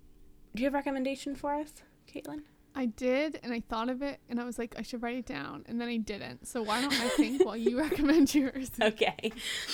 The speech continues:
Speaker 1: Well, my first recommendation is Doja Cat. Um, I'm, like, obsessed with Doja Cat right now.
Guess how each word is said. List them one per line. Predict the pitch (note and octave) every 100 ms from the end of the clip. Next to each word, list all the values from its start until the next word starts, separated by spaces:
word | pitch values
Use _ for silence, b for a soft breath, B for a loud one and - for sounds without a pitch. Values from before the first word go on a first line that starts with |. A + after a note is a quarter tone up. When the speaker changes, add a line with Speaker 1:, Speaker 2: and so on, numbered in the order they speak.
| B B B
Speaker 1:
Well, | D4 E4 D#4+
my | C4+ C#4
first | - F4+
recommendation | A#4+ B4 C5 F#4 G#3 C4 B3+
is | B3
Doja | F3+ D3+ F3+ A#3
Cat. | C#4+ D4 - - b b b b
Um, | - G3+ F#3+ F3+ E3+ - - -
I'm, | F#3 A3 E4+
like, | A4+ G#4+ - -
obsessed | G3+ F#3 D3 D3+ D3 D#3
with | F3+ -
Doja | F#3 G#3+
Cat | G3+ A3
right | - A#3
now. | A#3 B3 B3+